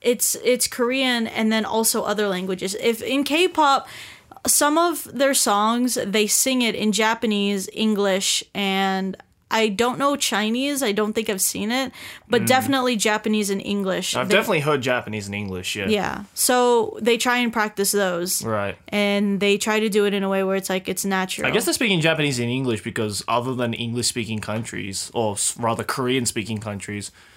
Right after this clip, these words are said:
Speaker 2: the two biggest countries are Japan and every other English-speaking country.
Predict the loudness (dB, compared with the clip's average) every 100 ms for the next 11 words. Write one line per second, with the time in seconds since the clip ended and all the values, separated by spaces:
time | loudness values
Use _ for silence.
0 | _ -6 -2 0 0 0 2 2 2 0
1 | -6 -12 _ _ -6 -2 -2 -2 -2 -2
2 | -4 0 0 0 0 0 -2 -6 -10 _
3 | _ -2 0 2 2 0 -2 -2 -4 -6
4 | -8 -8 -10 -10 -12